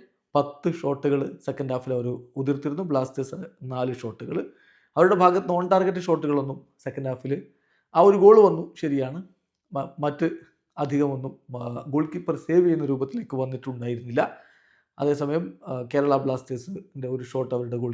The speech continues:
കീപ്പർ തടയുകയും ചെയ്തിട്ടുണ്ടായിരുന്നു. അപ്പം overall നോക്കുമ്പോഴും കേരള ബ്ലാസ്റ്റേഴ്സ് ബോൾ പൊസിഷനിലും മറ്റുമൊക്കെ ആധിപത്യം പുലർത്തി, ഷോട്ടിൻ്റെ കാര്യത്തിൽ മറ്റുമൊക്കെ ആധിപത്യം പുലർത്തി. But, but ഫൈനൽ തേർഡിൽ കാര്യങ്ങൾ, ആ,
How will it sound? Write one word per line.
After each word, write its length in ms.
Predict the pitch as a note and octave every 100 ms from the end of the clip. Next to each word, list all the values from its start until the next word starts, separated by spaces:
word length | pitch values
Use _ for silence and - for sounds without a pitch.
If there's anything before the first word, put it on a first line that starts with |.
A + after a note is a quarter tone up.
| A#2
കീപ്പർ 220 | A#2+ C3 - _ -
തടയുകയും 440 | B2+ A#2+ A#2+ G#3
ചെയ്തിട്ടുണ്ടായിരുന്നു. 640 | - A#2 - B2 G3+ A#2 C3
അപ്പം 200 | G3 G#3 - - - - D#3+
overall 320 | G#3 B3 C4+
നോക്കുമ്പോഴും 580 | B3 A#3 G3+ D#3 C#3+ D#3 _ -
കേരള 220 | C#3 D#3
ബ്ലാസ്റ്റേഴ്സ് 640 | D3+ D3+ D3+ D3+ C#3+ E3 F3+ _ _ _ B2+
ബോൾ 200 | C#3 C#3+
പൊസിഷനിലും 580 | D3 - D3+ C#3+ D3 C3
മറ്റുമൊക്കെ 500 | B2 C#3+ C3+ C3+ D3
ആധിപത്യം 500 | C#3+ C#3+ D3+ D3+ C#3+
പുലർത്തി, 360 | C#3 C3+ -
ഷോട്ടിൻ്റെ 480 | - C3+ C3+ C#3+ C3+
കാര്യത്തിൽ 280 | C3 - C#3
മറ്റുമൊക്കെ 460 | B2+ - D#3 D3+
ആധിപത്യം 480 | C3+ C3 C3+ - C#3
പുലർത്തി. 320 | C3+ - -
But, 360 | G3 D3 D3 - - _ - C#3
but 200 | D#3 - - _ _ _ _ _
ഫൈനൽ 520 | D3 D#3+ G#3 F#3 D#3 -
തേർഡിൽ 400 | D3 C#3+ C3 - -
കാര്യങ്ങൾ, 460 | C#3 C#3 C#3 C3+ A#2+ - _ _ _
ആ, 100 | B2